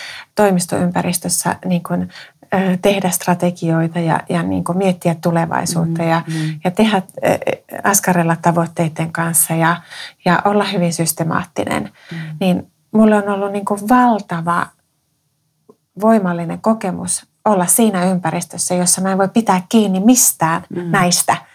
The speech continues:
Speaker 2: Mm.
Speaker 1: mitkä minua johtajana <laughs>
Speaker 2: Mm.
Speaker 1: niin kuin
Speaker 2: Mm.
Speaker 1: erinomaisesti suojaavat, että, että
Speaker 2: Mm.
Speaker 1: tulee nyt kiireinen, en voi keskustella kanssasi, koska minun on tehtävä tätä strategiaa.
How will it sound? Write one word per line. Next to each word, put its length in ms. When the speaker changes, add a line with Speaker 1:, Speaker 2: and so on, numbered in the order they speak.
Speaker 2:
Mm. 260
Speaker 1:
mitkä 300
minua 320
johtajana 720
<laughs> 180
Speaker 2:
Mm. 60
Speaker 1:
niin 180
kuin 160
Speaker 2:
Mm. 100
Speaker 1:
erinomaisesti 840
suojaavat, 640
että, 140
että 160
Speaker 2:
Mm. 180
Speaker 1:
tulee 240
nyt 220
kiireinen, 600
en 200
voi 120
keskustella 600
kanssasi, 480
koska 300
minun 280
on 120
tehtävä 440
tätä 260
strategiaa. 920